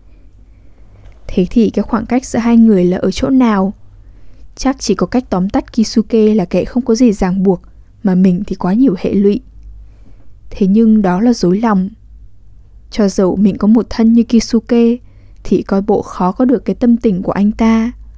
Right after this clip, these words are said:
Lý do ắt phải sâu xa hơn nữa. Shobe chỉ thấy mơ hồ như thể nó giống như chuyện đời con người. Khi người ta lâm bệnh thì nghĩ phải chi mình đừng mắc bệnh.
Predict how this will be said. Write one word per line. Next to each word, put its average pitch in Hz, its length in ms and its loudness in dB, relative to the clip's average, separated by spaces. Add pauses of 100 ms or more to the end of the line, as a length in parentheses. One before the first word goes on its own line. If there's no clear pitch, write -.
(640)
Lý 190 160 2
do 185 280 0
ắt - 180 -6
phải - 140 -6
sâu 202 200 0
xa 208 220 0
hơn 220 260 2
nữa. 254 260 0 (1120)
Shobe 196 600 0
chỉ - 180 -2
thấy 196 180 2
mơ 226 260 4
hồ 196 200 2
như 208 140 2
thể - 260 -2
nó 196 140 0
giống 190 200 0
như 233 160 4
chuyện - 220 -4
đời 180 180 2
con 240 180 0
người. 226 420 2 (760)
Khi 214 280 2
người 226 160 4
ta 208 140 -2
lâm 214 260 4
bệnh 226 240 -2
thì - 120 -2
nghĩ 202 220 0
phải 190 240 -2
chi 233 260 2
mình 220 160 4
đừng 190 240 0
mắc 247 140 -2
bệnh. 233 180 0